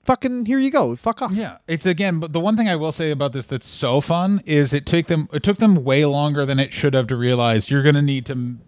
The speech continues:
Speaker 2: you're ne-, gonna need to monitor the Thunderdome. Because when they had the Thunderdome at first, so many Benoits. So many Benoits, so many A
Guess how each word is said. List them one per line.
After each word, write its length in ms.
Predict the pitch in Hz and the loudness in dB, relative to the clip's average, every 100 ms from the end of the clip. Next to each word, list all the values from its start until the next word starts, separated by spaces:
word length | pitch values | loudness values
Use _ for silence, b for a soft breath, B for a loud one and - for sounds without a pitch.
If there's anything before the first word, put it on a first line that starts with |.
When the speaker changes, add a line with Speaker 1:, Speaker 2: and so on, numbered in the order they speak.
| 139 | -6
Speaker 2:
you're 180 | 147 | -2
ne-, 220 | 160 170 156 | 0 -2 -2
gonna 220 | 156 156 | -2 0
need 160 | 151 | -2
to 40 | 139 | -6
monitor 460 | 135 139 143 139 | -6 -6 -6 -6
the 120 | 131 120 | -6 -8
Thunderdome. 640 | 131 143 165 170 196 220 B B B B | -8 -8 -6 -6 -6 -6 B B B B
Because 220 | 165 170 | 0 0
when 120 | 156 165 | 0 -2
they 120 | 185 | 0
had 200 | 190 190 | 0 0
the 60 | |
Thunderdome 380 | 165 185 185 180 | 0 0 0 0
at 60 | 165 | -2
first, 380 | - 165 147 - - | -2 -2 -2 -6 -18
so 480 | - - - 202 | -16 -8 -2 0
many 220 | 185 170 156 | 0 -2 -2
Benoits. 640 | 143 131 117 104 90 - | -4 -4 -6 -10 -14 -20
So 220 | - 190 | -6 -2
many 160 | 208 247 | 2 2
Benoits, 680 | 247 240 214 214 208 170 180 | 2 0 2 4 2 -2 -6
so 120 | 190 | -4
many 180 | 180 180 | -2 -2
A 140 | 170 | -2